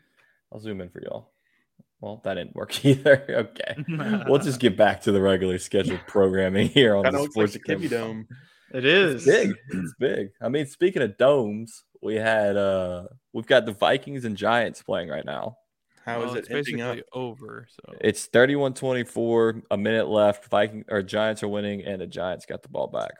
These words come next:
Speaker 1: Uh,
Speaker 2: Folks,
Speaker 1: so, yeah.
Speaker 2: it's over. They're
Speaker 1: That's pretty
Speaker 2: walking
Speaker 1: much
Speaker 2: on
Speaker 1: it.
Speaker 2: the
Speaker 3: Dang,
Speaker 2: field.
Speaker 3: Tyler, give Tyler his minute in the spotlight 'cause he picked the Giants.
Speaker 1: He did.
Speaker 4: I don't really need a
Speaker 1: He was
Speaker 4: minute in the
Speaker 1: right.
Speaker 4: spotlight. I already did that on the last show.
Speaker 3: And
Speaker 1: So
Speaker 3: Mister Jefferson disappointed.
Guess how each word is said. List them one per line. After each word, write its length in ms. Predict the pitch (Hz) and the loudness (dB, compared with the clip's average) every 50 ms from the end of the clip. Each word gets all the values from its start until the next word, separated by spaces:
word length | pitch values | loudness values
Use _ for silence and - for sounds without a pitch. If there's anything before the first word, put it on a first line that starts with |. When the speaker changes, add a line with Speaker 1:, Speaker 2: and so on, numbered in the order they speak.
| _ _ _ _ _ _ _ _ _ - | _ _ _ _ _ _ _ _ _ -12
Speaker 1:
Uh, 220 | - - - - 50 | -8 -8 -6 -6 -6
Speaker 2:
Folks, 200 | - 143 143 135 | -6 -8 -8 -8
Speaker 1:
so, 100 | - 98 | -8 -8
yeah. 240 | 98 95 - - 104 | -6 -6 -6 -6 -6
Speaker 2:
it's 140 | - - - - - | -8 -12 -18 -18 -14
over. 500 | 135 139 139 143 135 120 117 123 117 110 110 | -10 -10 -10 -10 -10 -14 -16 -18 -18 -18 -18
They're 120 | 110 117 | -16 -14
Speaker 1:
That's 180 | 117 117 120 123 | -12 -10 -10 -10
pretty 200 | 127 - 101 95 | -10 -10 -10 -12
Speaker 2:
walking 80 | - - | -10 -8
Speaker 1:
much 0 | |
Speaker 2:
on 60 | 107 | -6
Speaker 1:
it. 40 | 107 113 | -4 -4
Speaker 2:
the 100 | 123 135 | -4 -2
Speaker 3:
Dang, 380 | 143 151 160 165 170 170 165 165 | -2 -2 -2 0 0 -2 -2 -4
Speaker 2:
field. 100 | 156 135 | -6 0
Speaker 3:
Tyler, 420 | - 147 139 156 170 170 160 147 | 2 4 6 6 6 6 6 4
give 300 | 120 - - 131 135 139 | 2 0 -2 -2 -2 -2
Tyler 380 | 139 - 156 156 156 156 160 156 | 0 0 2 2 4 2 2 0
his 160 | 156 143 120 | 0 -4 -6
minute 260 | 135 135 143 151 - | -8 -6 -6 -6 -6
in 60 | - | -8
the 60 | 135 131 | -10 -12
spotlight 580 | - - 135 135 135 95 101 110 110 110 - | -8 -4 -4 -2 -2 -2 -2 -4 -6 -8 -10
'cause 120 | - - - | -16 -18 -18
he 80 | 113 104 | -18 -12
picked 280 | - 113 101 - _ - - - - - - _ _ - | -10 -10 -10 -10 _ -18 -18 -16 -16 -18 -20 _ _ -16
the 100 | - 104 | -14 -14
Giants. 220 | 104 - 101 104 | -12 -12 -10 -8
Speaker 1:
He 60 | 104 110 | -6 -4
did. 220 | 120 139 156 160 | -2 -2 0 2
Speaker 4:
I 40 | 156 | 2
don't 120 | 175 190 | 2 4
really 180 | 185 175 156 139 | 4 4 2 2
need 200 | 131 135 143 135 | 0 -2 -2 -2
a 20 | 127 | -4
Speaker 1:
He 40 | |
was 60 | 117 113 113 | -4 -6 -6
Speaker 4:
minute 100 | 117 170 | -6 -6
in 40 | 175 | -6
the 40 | 170 | -6
Speaker 1:
right. 80 | 110 | -8
Speaker 4:
spotlight. 460 | - - - 120 117 113 117 113 117 120 | -10 -8 -6 -6 -4 -4 -4 -4 -4 -4
I 20 | |
already 240 | 123 127 127 127 120 | -4 -4 -4 -6 -6
did 180 | 117 123 120 117 | -8 -8 -6 -4
that 260 | 120 120 117 117 110 - _ _ - | -4 -4 -4 -6 -8 -12 _ _ -12
on 120 | 123 117 | -12 -10
the 40 | 113 | -8
last 280 | 117 120 120 117 120 - | -6 -6 -6 -6 -8 -8
show. 260 | - 120 120 120 117 - _ _ _ _ _ _ _ _ _ _ _ _ _ - | -6 -4 -4 -4 -6 -10 _ _ _ _ _ _ _ _ _ _ _ _ _ -14
Speaker 3:
And 140 | 101 101 104 | -12 -10 -6
Speaker 1:
So 300 | 101 110 131 139 139 131 | 0 2 4 4 4 4
Speaker 3:
Mister 240 | 120 120 104 - | 2 0 0 0
Jefferson 480 | 110 113 117 - - - - 110 110 107 | -2 -4 -4 -4 -8 -10 -8 -8 -6 -6
disappointed. 640 | 98 110 110 - 120 117 - 107 101 101 104 101 | -6 -6 -6 -8 -10 -10 -10 -10 -10 -8 -10 -10